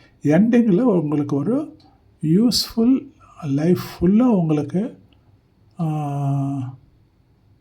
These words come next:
அவ்வளோதான். ஒரு சர்ப்ரைஸ் இருக்கு. உங்களுக்கு அது வந்து லைஃப் ஃபுல்லா ஹாப்பியா வச்சுக்கிற ஒரு சர்ப்ரைஸ் தான். ம்?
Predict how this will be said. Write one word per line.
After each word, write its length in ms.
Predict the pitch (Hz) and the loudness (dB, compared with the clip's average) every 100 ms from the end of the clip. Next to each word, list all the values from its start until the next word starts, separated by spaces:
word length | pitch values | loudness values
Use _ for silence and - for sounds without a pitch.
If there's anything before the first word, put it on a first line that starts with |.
| _ _ - | _ _ -6
அவ்வளோதான். 400 | 160 151 147 - - - | 0 0 0 -6 -8 -2
ஒரு 120 | 131 123 | 0 2
சர்ப்ரைஸ் 520 | 156 156 226 196 - | 2 0 0 0 0
இருக்கு. 480 | 135 127 156 285 - - _ _ _ | -4 -4 -6 -6 -10 -20 _ _ _
உங்களுக்கு 360 | 170 170 170 | 0 0 2
அது 180 | 160 156 | 0 0
வந்து 480 | 151 180 233 262 - _ _ _ _ _ _ _ _ _ | 0 2 2 0 -6 _ _ _ _ _ _ _ _ _
லைஃப் 260 | - 165 185 - | 0 2 2 2
ஃபுல்லா 180 | 202 226 | 2 4
ஹாப்பியா 580 | 156 147 185 170 147 | 2 2 4 4 4
வச்சுக்கிற 340 | - - 156 185 | 0 -2 -2 -2
ஒரு 140 | 170 123 | 0 0
சர்ப்ரைஸ் 480 | 117 - 131 120 - | 0 0 2 2 2
தான். 160 | - 117 - _ _ _ _ - | -4 -10 -16 _ _ _ _ -4
ம்? 140 | 247 | -4